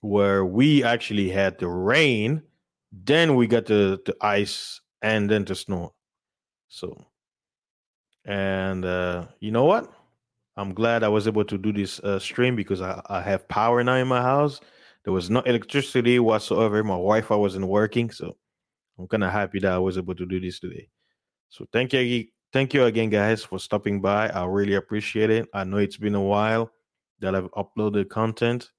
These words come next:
Um, you know, even though we're in a disaster, but I actually got some free time because the power came back and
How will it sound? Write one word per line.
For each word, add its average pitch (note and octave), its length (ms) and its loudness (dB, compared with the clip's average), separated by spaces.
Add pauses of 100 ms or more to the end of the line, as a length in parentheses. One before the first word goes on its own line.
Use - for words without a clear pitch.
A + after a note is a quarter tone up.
(760)
Um, F2+ 560 -6 (300)
you G2+ 60 -12
know, F#2+ 220 -10 (140)
even G#2+ 240 0
though G#2 260 4
we're G2+ 340 -4
in F#2+ 100 -2
a F#2 40 -4
disaster, G2+ 560 -2
but G2 140 0
I F#2 100 2
actually F#2+ 540 -6 (540)
got F#2+ 140 -4
some F#2 180 -4
free G2 280 -8
time G2+ 540 -2
because F2 540 -8
the F2+ 80 -8
power G2 380 0
came G2 280 -6
back G#2 580 -2
and F2 520 -12